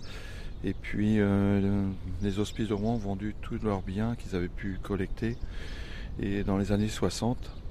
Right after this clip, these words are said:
et avec ces, cet argent, ils ont pu, euh, faire Charles Nicolle. Donc aujourd'hui, notre ferme,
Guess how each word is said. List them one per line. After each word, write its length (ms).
et 60
avec 260
ces, 380
cet 240
argent, 300
ils 140
ont 40
pu, 360
euh, 320
faire 260
Charles 220
Nicolle. 300
Donc 260
aujourd'hui, 480
notre 200
ferme, 500